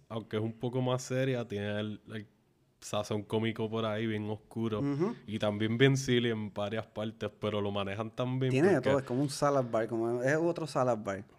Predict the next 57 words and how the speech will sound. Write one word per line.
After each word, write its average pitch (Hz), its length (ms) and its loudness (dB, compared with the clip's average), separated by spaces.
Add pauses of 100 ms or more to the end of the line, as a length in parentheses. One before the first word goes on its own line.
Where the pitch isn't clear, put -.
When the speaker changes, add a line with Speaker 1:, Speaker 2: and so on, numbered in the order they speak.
Speaker 1:
Que, 117 200 0
by 113 200 2
the 117 60 4
way, 123 260 2
la 110 160 0
serie 110 240 -2
de 127 140 0
Dave 123 640 -4
es 107 60 -4
en 110 160 -2
Los 110 140 -2
Ángeles. 104 460 -2 (140)
So, 101 280 -2
te 107 120 -8
enseñan 104 360 -2
bastante 107 440 -4
de 110 60 -2
la 110 120 -2
cultura 107 480 0
de 107 80 0
Los 107 140 -2
Ángeles 107 280 2
y 104 200 2
qué 101 80 -4
Speaker 2:
Exacto, 98 100 -4
Speaker 1:
sé 107 160 0
yo. 104 120 0
Speaker 2:
exacto. 98 360 -6 (180)
¿Quieres 156 200 0
otra 107 160 0
Speaker 1:
Y, 98 180 -2
Speaker 2:
también? - 340 -16
Speaker 1:
y 104 220 0
el 98 200 0
contraste, 101 800 -2
sí, 110 180 2
yo 101 100 0
me 101 100 -4
doy 101 160 -6
otra. 95 180 -6
Speaker 2:
Ok. 104 300 -12
Speaker 1:
El 107 140 -6
contraste 107 520 -2
entre 127 340 -2
ese 135 160 -2
y - 20 2
Atlanta 131 440 -2
me 104 100 -4
gusta 131 260 -4
porque, 104 200 -4
pues, 95 160 -4
Atlanta 98 360 -6
obviamente 104 680 -6
es 98 60 -8
enfoque 98 420 -8
Atlanta. 123 420 -4
Speaker 2:
Exacto. 143 460 -4